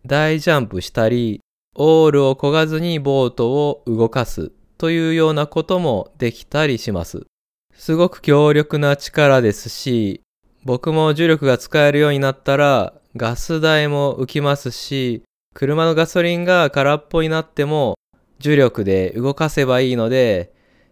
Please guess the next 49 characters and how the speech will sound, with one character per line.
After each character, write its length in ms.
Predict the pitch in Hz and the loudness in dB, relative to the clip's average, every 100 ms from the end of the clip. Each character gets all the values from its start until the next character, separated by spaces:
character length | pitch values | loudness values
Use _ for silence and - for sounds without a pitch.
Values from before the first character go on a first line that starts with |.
| _ _ | _ _
エ 140 | 135 123 | -6 -4
コ 200 | 113 110 | -4 -2
だ 180 | 104 | -2
な 520 | 104 127 139 143 156 151 | -2 -2 -2 0 -2 -2
ぁ 20 | |
と 240 | 120 95 - | -2 -2 -4
思 380 | - 113 107 104 | -4 0 0 0
う 20 | |
ん 80 | 101 | -2
で 120 | 98 | -6
す 220 | - 113 | -6 -6
が、 460 | 131 139 135 127 - _ _ _ _ - | -4 -2 -2 -4 -8 _ _ _ _ -10
実 260 | 135 156 | -6 0
は 240 | 160 127 - | 2 2 0
い 180 | 180 165 | -2 -2
い 40 | |
こ 120 | 135 110 | -2 -2
と 140 | 95 | -2
ば 220 | 117 131 | 0 -2
か 120 | 139 | 0
り 160 | 117 117 | -2 0
で 140 | 165 | 0
は 100 | 147 | 0
な 140 | 113 95 | 0 -4
く 100 | - | -8
て、 500 | - 117 98 73 - _ _ _ _ _ - | -6 -2 -2 -6 -12 _ _ _ _ _ -4
こ 80 | 143 | 0
の 400 | 147 151 151 - | 2 2 0 -2
重 240 | 123 170 185 | -2 2 6
力 580 | 175 165 - 123 117 | 6 4 2 2 2
と 180 | 113 143 | 0 2
い 100 | 139 | 4
う 60 | 135 | 2
力 460 | - - 147 143 | -2 -2 2 2
を 360 | 139 143 113 - _ _ _ - | 2 2 2 0 _ _ _ -6
あ 160 | 135 | -2
ら 200 | 160 196 | 2 2
ゆ 160 | 208 202 | 2 0
る 100 | 156 | -2
人 260 | - 131 113 | -2 -2 2
が 300 | 101 92 - | 2 0 -4
持 180 | 123 123 | -4 -4
つ 140 | - | -8
こ 140 | - 113 | -6 -2
と 200 | 127 120 | 0 0
に 100 | 120 | 0
よ 120 | 117 | -2
っ 140 | - | -4
て、 440 | - 165 156 139 | -6 0 0 0